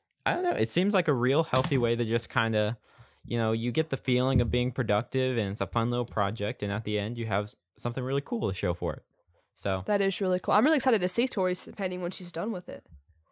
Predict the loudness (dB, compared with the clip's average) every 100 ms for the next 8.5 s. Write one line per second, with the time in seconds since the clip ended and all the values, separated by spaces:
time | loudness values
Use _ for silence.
0 | _ -2 0 0 -2 -4 -2 -2 -2 -2
1 | -2 -2 0 2 0 0 0 0 0 -2
2 | -2 -2 -2 0 2 2 2 -2 0 0
3 | 0 0 0 0 0 -2 -2 -2 -4 _
4 | -10 -10 -4 -2 0 -2 -8 -10 -12 -8
5 | 2 4 6 4 4 0 -2 -4 -6 -6
6 | -8 -10 -12 -20 _ _ _ -20 -18 -20
7 | _ -4 -2 -2 -4 -2 2 4 4 -2
8 | -2 -8 -8 -10 -12